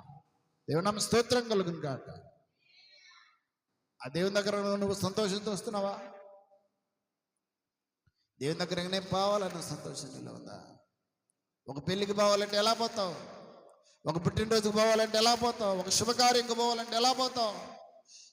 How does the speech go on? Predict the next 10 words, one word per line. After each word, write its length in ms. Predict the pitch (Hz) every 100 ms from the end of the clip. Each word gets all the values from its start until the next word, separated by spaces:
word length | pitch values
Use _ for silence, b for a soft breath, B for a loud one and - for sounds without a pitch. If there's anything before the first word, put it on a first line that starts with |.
| 170
ఎలా 240 | 220 311 349
నువ్వు 220 | 339 311
పోతావు? 280 | 330 330 277
సంతోషంతో 600 | 220 254 311 285 302 285
పోతావా 340 | 269 294 294
పోవా? 380 | 240 180 143 - - - - _ _ _ _ _ -
పోతావా? 220 | 165 214
బాగుండి 400 | 214 214 208 202 208 - - - _ _ _ _ _ _ _ 151
అమ్మా 160 | 208
చెప్పండి, 440 | 208 226 240 214